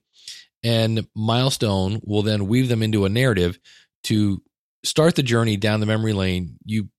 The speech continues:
basically ask her, uh, to ask Milestone to tell them a story. So I've done one of these. Now, I did something stupid. I uploaded a bunch of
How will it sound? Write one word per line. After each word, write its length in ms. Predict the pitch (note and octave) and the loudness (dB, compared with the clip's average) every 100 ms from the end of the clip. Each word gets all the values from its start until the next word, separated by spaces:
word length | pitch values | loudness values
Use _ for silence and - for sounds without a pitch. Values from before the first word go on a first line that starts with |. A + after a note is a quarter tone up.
| _ - | _ 0
basically 420 | A#2 A#2 G#2+ G2+ | 0 2 0 0
ask 340 | G2 G2 - | 0 0 -4
her, 400 | - G2+ F#2+ F2+ - - _ _ _ _ - | -2 0 2 0 -4 -18 _ _ _ _ -4
uh, 220 | F#2 F2 | -2 -2
to 160 | - A2 | -4 -4
ask 320 | F#2+ G#2 - | -2 -4 -2
Milestone 600 | G2 G2 - F#2+ F2 E2+ | -2 -2 -2 -2 -2 -4
to 480 | - F#2+ F2+ E2+ D#2+ _ _ | -4 -2 -2 -2 -6 _ _
tell 160 | - G#2 | -2 -2
them 140 | F#2 | 0
a 60 | F2+ | -4
story. 520 | - G2+ D#2 B1 - _ - _ | -2 -2 -4 -10 -20 _ -20 _
So 200 | - C3+ | 0 0
I've 260 | B2+ C#3 | 2 0
done 260 | C3+ F#3 F3 | 2 2 4
one 100 | B2+ | 4
of 60 | G2+ | 2
these. 160 | G2 | 2
Now, 160 | C3 C3 | 2 2
I 120 | C#3+ | 2
did 140 | D3+ | 0
something 300 | C3+ C#3 A2+ | 0 0 0
stupid. 580 | F#2 - C#3+ A2+ D#2 D#2+ - - - - - _ | -2 0 0 0 -4 -6 -12 -20 -20 -20 -20 _
I 140 | C#3 E3 | 0 4
uploaded 680 | E3 D3+ C#3+ C#3 C3+ C3+ - | 4 4 4 6 4 2 0
a 160 | A#2+ A2+ | 0 2
bunch 340 | B2 C3 - | 2 0 2
of 360 | G#2+ F#2 F2 | 0 0 -4